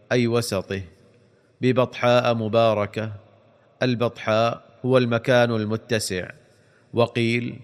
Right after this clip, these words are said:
مسيل واسع فيه دقاق الحصى. أناخ، أي أبرك بعيره. بالمناخ،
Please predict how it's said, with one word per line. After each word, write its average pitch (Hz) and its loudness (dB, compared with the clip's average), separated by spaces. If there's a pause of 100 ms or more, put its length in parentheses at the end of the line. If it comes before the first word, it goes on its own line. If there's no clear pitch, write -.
(100)
مسيل 127 2
واسع 120 2 (200)
فيه 120 0
دقاق 113 2
الحصى. 101 -2 (1000)
أناخ، 117 2 (640)
أي 120 2
أبرك 117 0
بعيره. 101 0 (840)
بالمناخ، 110 0